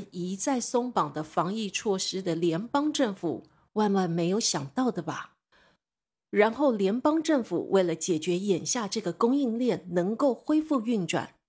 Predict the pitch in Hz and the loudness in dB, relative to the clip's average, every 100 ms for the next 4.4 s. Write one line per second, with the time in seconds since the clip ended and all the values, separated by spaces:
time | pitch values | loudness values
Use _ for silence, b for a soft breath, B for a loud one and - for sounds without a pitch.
0 | _ _ _ _ _ - 220 202 - 208 | _ _ _ _ _ 4 4 6 4 2
1 | 208 180 156 170 170 - 180 165 214 - | 4 0 2 0 -2 0 0 2 0 0
2 | - - _ 320 330 294 214 - 240 175 | -6 -8 _ 4 6 6 2 0 2 0
3 | - 214 208 - 185 175 143 151 226 196 | 0 0 0 -2 -4 -4 -4 -6 -2 -2
4 | - 190 147 | -2 -4 -4